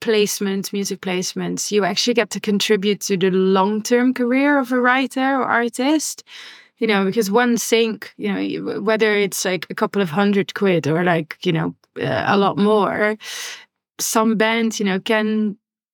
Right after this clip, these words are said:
record their next E P because of that little sync placement, or, you know, expand their fan base, or so, so I kind of like the longevity of it. So did that for three, four years,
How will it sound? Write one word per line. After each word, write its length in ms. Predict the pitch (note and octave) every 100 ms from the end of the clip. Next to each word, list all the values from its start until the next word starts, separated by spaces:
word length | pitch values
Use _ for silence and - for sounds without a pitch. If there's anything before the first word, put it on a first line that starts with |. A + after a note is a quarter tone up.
| -
record 440 | B3 - C4+ C4 -
their 160 | B3+
next 320 | B3+ C#4+ -
E 100 | C#4
P 320 | C4 D#4 D#4+ G3
because 360 | G3+ G#3+ F3
of 180 | F#3+ D#3
that 260 | F#3 E3+ -
little 260 | F#3+ F3+
sync 340 | E3 F#3+ F3 -
placement, 760 | F3 F3 - F3+ E3+ F3 D#3+
or, 380 | - G3+ G3 F#3+ - - - -
you 80 | G3
know, 100 | E3
expand 600 | F#3 - G#3 G3+ G3+ G3
their 420 | G3+ G3+ G3+ G3+ - _
fan 360 | C#4 D4 C4
base, 500 | G#3 E3 D#3+ D#3 E3
or 320 | F3+ F#3 F3 F3 - - - _ - - _
so, 280 | - B3 A#3+
so 160 | - C4+
I 120 | B3+
kind 260 | B3+ D4+ D4
of 140 | A#3+
like 320 | A#3+ A#3 A#3
the 500 | A#3+ G#3+ G#3 G3 G3 D#3+ _
longevity 680 | G#3+ A3 A3 G3 F#3+ - -
of 160 | -
it. 240 | - B2 - _
So 640 | - A3+ G#3+ G#3 G3+ G3 - _ _ _ _
did 220 | - A3+
that 280 | - C4+ -
for 680 | - C4 B3 A#3+ A#3 A3+ A3+ _ _ -
three, 460 | - C#4+ D4+ D#4
four 240 | C#4+ D4+ D4+
years, 640 | D4 D4+ E4+ F4 F4 -